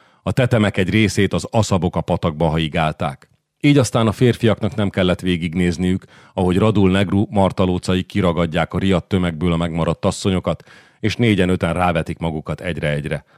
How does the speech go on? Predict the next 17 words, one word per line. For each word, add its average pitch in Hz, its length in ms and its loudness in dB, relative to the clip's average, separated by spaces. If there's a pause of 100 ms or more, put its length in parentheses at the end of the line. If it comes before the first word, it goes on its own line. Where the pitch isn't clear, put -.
Az - 160 -8
idősebb, 120 640 4
fogatlan 98 540 2
oláhok 95 600 0
részeg 104 440 0
düvel 95 320 2
cipelték 95 600 0
a 87 60 0
sivalkodó 92 640 0
gyermekeket 87 640 -2
a 82 40 -6
templom 82 400 -4
elé. 78 280 -4 (460)
Egyikük 107 480 -2
kerített 101 480 -2
egy 87 100 -6
fatönköt. 82 600 -6